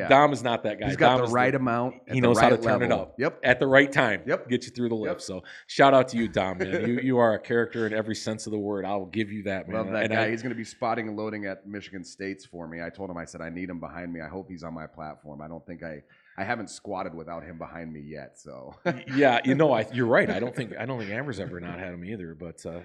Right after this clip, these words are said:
Speaker 2: in any case, we were hoping to catch up with him after the show, and probably a good idea we didn't, 'cause I know those guys are ready to have a better time than I ended up having, which was a great time,
Speaker 1: Which was a
Speaker 2: which
Speaker 1: pretty good time.
Speaker 2: yeah, that coulda got pretty ugly. But,
Speaker 1: <laughs>
Speaker 2: uh, so yeah, so Jake Harmon, uh, Webb, and, and,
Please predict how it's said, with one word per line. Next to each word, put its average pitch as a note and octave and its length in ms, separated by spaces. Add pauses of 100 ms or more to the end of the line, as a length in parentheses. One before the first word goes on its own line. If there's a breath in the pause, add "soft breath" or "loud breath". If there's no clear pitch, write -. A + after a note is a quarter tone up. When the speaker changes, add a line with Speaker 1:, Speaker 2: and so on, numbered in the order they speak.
(100)
Speaker 2:
in G#2 80
any G#2+ 160
case, F2+ 380
we F2+ 160
were F2 80
hoping F2+ 220
to D#2+ 60
catch F2+ 220
up E2+ 140
with E2+ 80
him E2+ 100
after F2 160
the D#2+ 80
show, F2 200
and E2 120
probably G2+ 440
a - 20
good F2+ 160
idea F2+ 280
we E2+ 100
didn't, E2+ 280
'cause E2 140
I F2 60
know F2 160
those F2+ 200
guys E2+ 240
are E2 80
ready D#2+ 240
to D#2 160 (580 soft breath)
have F#2 180
a E2+ 40
better F2+ 240
time F2+ 300
than F2 120
I F#2 160
ended F2+ 180
up E2+ 100
having, E2+ 320
which E2+ 160
was F2 160
a - 20
great G#2+ 300
time, F#2 160
Speaker 1:
Which F2+ 60
was F2 80
a F2 60
Speaker 2:
which F#2+ 200
Speaker 1:
pretty G2+ 140
good F2+ 200
time. - 120 (100)
Speaker 2:
yeah, A#2+ 240
that G#2 160
coulda G#2 180
got F#2+ 220
pretty F2 240
ugly. F2 320 (160)
But, F2+ 280
Speaker 1:
<laughs> F2+ 80
Speaker 2:
uh, E2+ 100 (240 loud breath)
so D#3+ 160
yeah, E3 260
so C3 180
Jake C#3 240
Harmon, C#3 540
uh, B2 240
Webb, B2 440
and, A#2+ 140
and, A#2 240